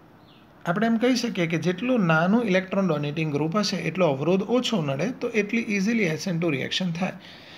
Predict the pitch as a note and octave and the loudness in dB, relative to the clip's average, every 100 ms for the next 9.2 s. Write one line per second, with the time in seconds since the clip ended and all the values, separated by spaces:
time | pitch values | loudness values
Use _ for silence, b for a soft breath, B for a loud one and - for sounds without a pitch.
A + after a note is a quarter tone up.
0 | B B F#3 F#3+ B3 C#3+ C#3 C#3 D#3+ G#3 | B B 2 2 0 -2 0 2 4 4
1 | G#3+ A#3 A#3+ A3+ A3 G#3 A3 G#3+ G#3+ G#3 | 4 2 2 2 2 -2 2 2 4 4
2 | F3 F3+ F#3+ G3 G3 F#3+ D#3+ F3 G3+ A3 | 4 4 4 2 2 2 0 2 2 0
3 | D3+ - - B B B - - E3+ F#3 | -2 -8 -20 B B B -10 -2 2 4
4 | G3+ G3 G3 G3 - D3 C3+ F3 F#3+ F#3+ | 4 2 0 -2 -2 -4 0 2 4 4
5 | F#3 G3+ D#3 D#3 D#3+ D#3+ D#3 D#3 D#3 D#3+ | 2 0 2 2 2 0 -2 -4 -6 -6
6 | C#3+ E3 F#3+ F#3 - F#3 F#3+ G3 F#3+ F3 | -4 0 2 2 0 0 0 -2 -4 -2
7 | D3 D3+ D3+ D#3 D#3 E3 D3 D#3 F3+ F3+ | -2 -2 -6 -6 -8 -8 -8 -6 -4 -2
8 | F3+ F3+ E3 F#3+ D#3 D3 E3 E3 E3+ D3 | -2 -2 -2 -2 -2 -4 -6 -4 -4 -2
9 | E3 F#3 | -4 -6